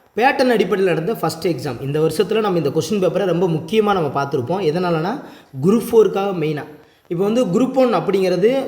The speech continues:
குரூப் ஒன்னுக்காக ப்ரிப்பேர் பண்றவங்க, அவங்க எழுதுறாங்க, அஹ், அடுத்து மெயின்ஸ் எழுதுறாங்க, இன்டர்வியூ போறாங்க, போஸ்டிங் போறாங்க. அது ஒரு கேட்டகரியா இருந்தாலும்,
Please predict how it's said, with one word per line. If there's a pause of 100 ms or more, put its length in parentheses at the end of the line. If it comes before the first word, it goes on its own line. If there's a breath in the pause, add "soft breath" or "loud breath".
குரூப்
ஒன்னுக்காக
ப்ரிப்பேர்
பண்றவங்க,
அவங்க
எழுதுறாங்க, (360 loud breath)
அஹ்,
அடுத்து
மெயின்ஸ்
எழுதுறாங்க,
இன்டர்வியூ
போறாங்க,
போஸ்டிங்
போறாங்க.
அது
ஒரு (200 loud breath)
கேட்டகரியா
இருந்தாலும்,